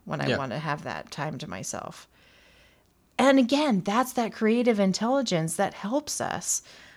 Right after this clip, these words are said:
Speaker 1: on a moment-to-moment basis when we're present in life.
Speaker 2: Yeah.
Speaker 1: If I had said to you before we went to visit family, "Why don't you take your running shoes in case you wanna take a run instead of,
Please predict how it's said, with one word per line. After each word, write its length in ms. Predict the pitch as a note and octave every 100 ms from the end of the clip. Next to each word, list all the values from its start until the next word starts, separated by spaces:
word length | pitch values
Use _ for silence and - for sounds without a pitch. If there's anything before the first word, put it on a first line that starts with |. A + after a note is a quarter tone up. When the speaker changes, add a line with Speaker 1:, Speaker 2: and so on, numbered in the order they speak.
| -
Speaker 1:
on 100 | F#3
a 80 | G3
moment-to-moment 840 | G3+ A#3+ B3 A#3 G#3 G3 G3 F#3
basis 800 | F#3+ B3+ C#4+ - D3+ E3+ - - _ _ _ _ _ _
when 180 | - F3+
we're 140 | G#3 A3+
present 440 | A3+ D4 F#4 F4
in 140 | E3
life. 480 | - D#2+ - - - _
Speaker 2:
Yeah. 160 | - - - _ _ _ _ _
Speaker 1:
If 180 | G3 G3
I 120 | C4+
had 160 | D4 A3+
said 220 | C4 A#3
to 80 | A#3+
you 240 | A3+ C4+ A#3
before 380 | G3+ - A3+
we 100 | A3+
went 240 | A3 G#3 G#3+
to 60 | F#3+
visit 380 | G3 F#3+ F3
family, 640 | - A3 B3+ G3+ E3+ E3+ -
"Why 160 | A#3+ D4
don't 120 | C#4+
you 80 | C#4+
take 220 | D4+ C#4
your 120 | C#4
running 260 | C#4+ D#4 B3+
shoes 280 | F#3+ E3+ E3+
in 80 |
case 240 | F3+ G3+ G#3
you 100 | G#3+
wanna 160 | G#3+ G3+
take 220 | A3 G#3+
a 60 |
run 260 | G3 A3 A#3
instead 380 | F3+ - F#3 F3
of, 340 | E3+ F3 -